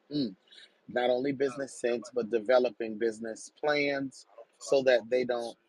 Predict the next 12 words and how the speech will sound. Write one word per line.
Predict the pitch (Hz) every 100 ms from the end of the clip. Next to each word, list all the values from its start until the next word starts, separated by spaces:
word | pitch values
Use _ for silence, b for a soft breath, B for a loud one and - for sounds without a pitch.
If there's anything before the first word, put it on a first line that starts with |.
| -
also | 123 123 117 - 117 113
have | 120 110 -
to |
be | 110 110
a | 110 -
product | 123 110 101 -
of | 113 110
the | 107
system. | - 175 - 104 101 101 _ _ B B B -
We | 151 175
as |
a, | 131